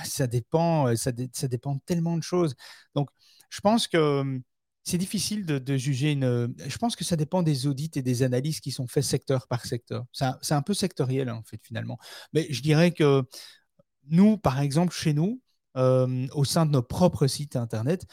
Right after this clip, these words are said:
on a, euh, soixante, soixante-dix pour cent de liens, euh, qui sont en, en nofollow, hein, je parle des liens extérieurs. Tous les liens internes ne doivent pas être en nofollow.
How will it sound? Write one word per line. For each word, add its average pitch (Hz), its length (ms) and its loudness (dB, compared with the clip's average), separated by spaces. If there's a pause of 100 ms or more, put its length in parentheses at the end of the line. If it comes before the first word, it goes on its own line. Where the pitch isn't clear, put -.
(360)
on 127 200 0
a, 147 300 6
euh, 117 40 0
soixante, 151 640 0
soixante-dix 147 720 2
pour 147 220 -6
cent 143 160 0
de 131 80 2
liens, 131 320 2 (420)
euh, 123 80 2
qui 127 140 -6
sont 147 240 0
en, 120 260 0
en 123 160 -2
nofollow, 151 580 4
hein, 127 120 2
je - 60 -8
parle 131 180 4
des 131 120 4
liens 139 240 0 (120)
extérieurs. 156 880 0 (340)
Tous 277 160 2
les 240 140 4
liens 165 320 2
internes 175 520 2
ne 131 80 0
doivent 123 360 -2
pas 247 120 2
être 147 200 -4
en 123 80 -2
nofollow. 143 440 -4